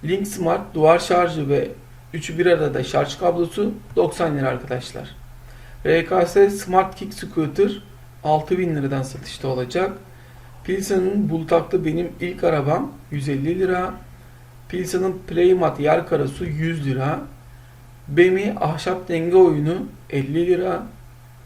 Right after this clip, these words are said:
Gümüş Göl Masalları adet fiyatı beş yetmiş beş. Çerçeve puzzle var arkadaşlar, yirmi dört parçalık,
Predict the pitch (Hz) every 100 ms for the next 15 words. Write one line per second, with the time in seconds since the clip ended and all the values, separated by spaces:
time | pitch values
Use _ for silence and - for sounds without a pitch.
0 | - - - - - - - - 147 180
1 | 185 - 190 202 190 - 151 139 147 180
2 | - 160 156 180 - 147 143 - 143 139
3 | 170 165 190 180 - 180 180 180 - -
4 | - - - - 180 175 185 185 185 175
5 | 165 175 175 147 139 135 139 135 127 127
6 | 139 151 170 - 139 139 135 135 185